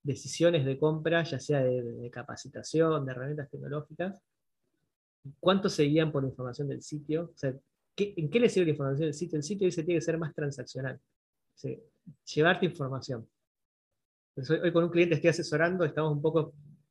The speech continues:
pensando en trabajar esta estrategia, hablábamos de esto,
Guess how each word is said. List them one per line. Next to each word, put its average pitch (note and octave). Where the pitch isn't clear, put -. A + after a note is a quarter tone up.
pensando D3
en C#3+
trabajar C3+
esta D3
estrategia, D3+
hablábamos C#3+
de C#3+
esto, -